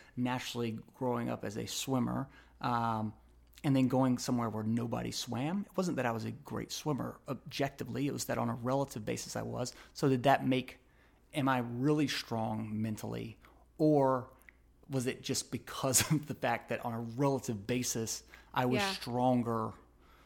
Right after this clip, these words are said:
Speaker 1: physically, so it was easier. So I didn't have to, I
Speaker 2: Uh-huh.
Speaker 1: really wasn't tested. Um, and I guess that's being har-, I'm being critical maybe there. But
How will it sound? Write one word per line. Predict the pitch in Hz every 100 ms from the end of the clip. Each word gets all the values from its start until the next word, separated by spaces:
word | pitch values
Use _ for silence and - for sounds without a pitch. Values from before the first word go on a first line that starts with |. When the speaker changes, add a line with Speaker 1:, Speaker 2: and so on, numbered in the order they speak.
| -
Speaker 1:
physically, | 247 170 151 139
so | 127 127
it |
was | 113 -
easier. | 156 131 113 117
So | - 135 123
I |
didn't | 127 135
have | 127
to, | 107 -
I | 131
Speaker 2:
Uh-huh. | 127
Speaker 1:
really | 143 151 117
wasn't | 120 107 -
tested. | - 143 - 226 220 - - - - - - -
Um, | 135 127 120 113 - - - - -
and | 175
I |
guess | 151 143
that's | 143 - 131 127
being | 131 117
har-, | - - - - _ _ -
I'm | 135
being | 123 117 - - - - - - -
critical | - 151 123 123
maybe | 117 120 110
there. | 117 113
But | 123 - - -